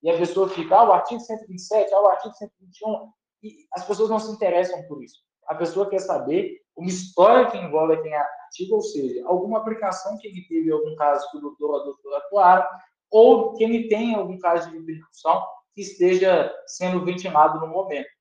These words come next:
Então, você vai pegar aquele artigo e contextualizar dentro de uma história,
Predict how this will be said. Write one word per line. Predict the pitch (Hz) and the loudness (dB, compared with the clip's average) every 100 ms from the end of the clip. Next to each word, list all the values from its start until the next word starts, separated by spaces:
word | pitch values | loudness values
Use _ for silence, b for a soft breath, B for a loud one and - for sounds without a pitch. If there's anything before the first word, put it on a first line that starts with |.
| _ _ | _ _
Então, | 143 190 | -6 -2
você | 202 | 0
vai | 202 196 | 2 2
pegar | - 214 151 202 285 | 4 4 4 6 6
aquele | - 202 | 4 -6
artigo | 180 - - 170 180 | -6 -8 -8 -6 -6
e | 185 | -8
contextualizar | - 277 285 254 - 233 214 180 - 190 254 233 - | -8 -6 -4 -8 -4 -2 -2 -2 4 6 8 6 -2
dentro | 196 233 214 | -8 -10 -8
de | 233 | -8
uma | 302 | -8
história, | - - 240 240 180 | -6 4 6 6 2